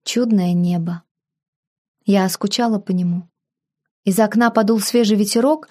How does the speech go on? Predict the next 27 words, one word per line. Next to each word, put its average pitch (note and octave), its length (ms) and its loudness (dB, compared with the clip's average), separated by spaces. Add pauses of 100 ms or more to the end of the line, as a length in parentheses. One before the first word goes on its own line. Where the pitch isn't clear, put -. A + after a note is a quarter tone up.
(320)
но G#3+ 80 4
я A#3+ 180 4
не C4 140 4
ощутила C4 460 0
прохлады. A3+ 840 0 (720)
Вместо G#3 400 2
этого G#3 300 2
на G3+ 100 4
мои G3+ 220 4
плечи G#3+ 360 0
опустились G3+ 600 0
горячие G3+ 600 2
руки. G3+ 540 -2 (600)
Я G#3 240 2
застыла A3 540 0
на G3+ 120 4
секунду, G#3+ 720 0 (420)
прогоняя A3+ 540 2
страх, G#3+ 500 0
резко A#3+ 380 0
обернулась A3+ 760 2 (420)
и G#3+ 60 -2
чуть D4 320 0
не C#4 120 4
вскрикнула C4+ 640 0
от C4 140 0
радости, F3 680 0